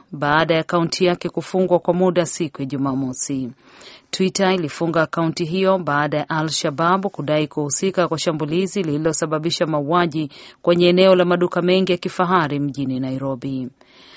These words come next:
Hata hivyo, kundi la wanamgambo hao haraka lilionekana tena kwenye mtandao wakitumia jina tofauti kidogo na walituma ujumbe hii leo. Kabla ya kufungiwa kwa muda,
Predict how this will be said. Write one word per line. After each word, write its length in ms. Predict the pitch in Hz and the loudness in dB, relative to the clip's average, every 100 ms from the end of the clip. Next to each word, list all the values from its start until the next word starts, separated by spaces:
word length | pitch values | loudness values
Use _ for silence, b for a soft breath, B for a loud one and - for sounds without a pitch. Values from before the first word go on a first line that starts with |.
| B | B
Hata 240 | 160 180 196 | -4 0 2
hivyo, 320 | 226 214 202 | 2 4 2
kundi 440 | - 208 202 202 | 4 2 4 4
la 140 | 185 180 | 4 4
wanamgambo 540 | 180 175 156 170 170 | 4 2 2 0 0
hao 360 | 170 185 196 214 | 4 4 4 2
haraka 560 | 156 143 165 - 170 | 0 0 0 2 0
lilionekana 640 | 170 170 170 170 165 170 165 | 0 0 2 0 0 -2 -2
tena 400 | - 202 202 170 | -2 0 0 0
kwenye 240 | 180 165 | 0 -2
mtandao 640 | 151 - 147 165 180 170 B B B | -2 -2 0 2 4 2 B B B
wakitumia 580 | - 127 156 180 180 185 | -8 -8 -6 -2 2 2
jina 320 | 170 196 202 | 2 2 2
tofauti 480 | 190 190 - 196 190 | 0 -2 0 0 -2
kidogo 580 | - 190 196 160 131 131 | -6 0 0 0 -2 -4
na 120 | 135 | -2
walituma 520 | 139 143 139 180 175 | -2 -4 -4 -2 0
ujumbe 420 | 151 156 190 160 151 | -2 -2 -2 0 -4
hii 180 | 135 | -6
leo. 440 | 139 143 131 127 - B B B B - | -6 -6 -4 -8 -10 B B B B -2
Kabla 340 | 180 165 170 | 2 4 2
ya 60 | 165 | 0
kufungiwa 580 | 175 - 170 156 170 151 | -2 -4 -2 0 0 0
kwa 180 | - | -2
muda, 400 | 139 180 160 156 | -2 0 0 -4